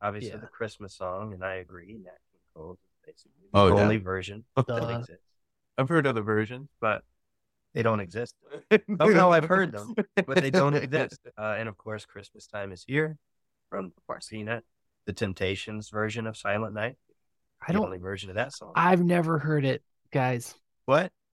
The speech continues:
Speaker 2: I've never, I'm gonna, I'm gonna Spotify it. But when he said that, I was like, "Shit, I don't think I've ever
Speaker 3: You
Speaker 2: heard that
Speaker 3: had to
Speaker 2: one."
Speaker 3: have heard it and just didn't realize.
Speaker 2: Probably.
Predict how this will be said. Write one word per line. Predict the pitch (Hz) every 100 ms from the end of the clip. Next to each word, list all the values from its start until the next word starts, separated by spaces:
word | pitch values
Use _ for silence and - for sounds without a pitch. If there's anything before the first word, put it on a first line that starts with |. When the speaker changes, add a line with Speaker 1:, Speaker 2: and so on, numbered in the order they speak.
| _
Speaker 2:
I've | 143 151
never, | 151 151 156
I'm | 151 170
gonna, | 165 165 151 -
I'm | 160
gonna | 165 165
Spotify | 151 - 147 139 123 123
it. | 123 - _ - _ -
But | 170
when | 170
he | 160
said | 139 180
that, | 156 135
I | 135
was | 131
like, | 127 -
"Shit, | - 156
I |
don't | - -
think | 120
I've | 120
ever | 151
Speaker 3:
You | 151 190
Speaker 2:
heard | 170
that | 156
Speaker 3:
had | 151 147
to |
Speaker 2:
one." | 139
Speaker 3:
have | 110
heard | 123 123
it | 117
and | 98
just | 104 -
didn't | 110 95
realize. | 98 98 85 78 - _ _ _ _ _ _ _ -
Speaker 2:
Probably. | 127 123 123 117 120 156